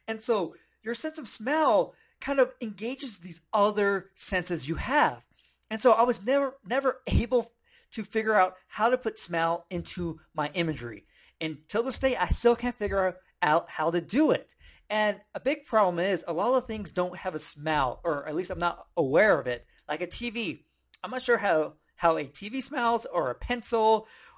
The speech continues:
or a picture frame. And so there's <laughs> things that I just don't have these smells too. But I think one way to incorporate smell into memory training, into using memory techniques,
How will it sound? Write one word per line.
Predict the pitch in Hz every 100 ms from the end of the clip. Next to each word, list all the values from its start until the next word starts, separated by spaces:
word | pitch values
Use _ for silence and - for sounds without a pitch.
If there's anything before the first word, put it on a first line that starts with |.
| -
or | 175 165 160 -
a | 147
picture | 247 247 240
frame. | 240 233 226 220
And | 208
so | 220 208
there's | 220 214
<laughs> |
things | 254 170 175
that | 196
I | 185
just | 185
don't | 208 190
have | 190 160
these | 202 - _ -
smells | - 160 147 147
too. | - 240 135 - _ _ _ _ _ _ _
But | - 208 -
I | -
think | 185 269
one | 175 156 247 254
way | 247
to | - 185
incorporate | 147 - 226 220 185 160
smell | - - 143 190 160 135 _ _ _
into | 214 247 226 - 202 175 156 _ _ _ -
memory | 156 139 131
training, | - 131 127 135
into | 208 254 -
using | 208 170 147
memory | 135 123
techniques, | 117 131 135 139 -